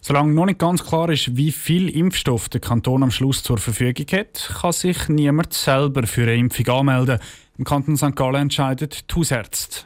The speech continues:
wer geimpft wird. Wunderschön hat's ausgesehen,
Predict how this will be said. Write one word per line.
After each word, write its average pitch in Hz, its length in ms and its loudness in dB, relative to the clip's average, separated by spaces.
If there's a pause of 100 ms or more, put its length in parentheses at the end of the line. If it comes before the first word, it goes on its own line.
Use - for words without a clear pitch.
(120)
wer 127 220 -2
geimpft - 480 -4
wird. - 420 -6 (2250)
Wunderschön 175 580 2
hat's - 460 -2
ausgesehen, 160 540 0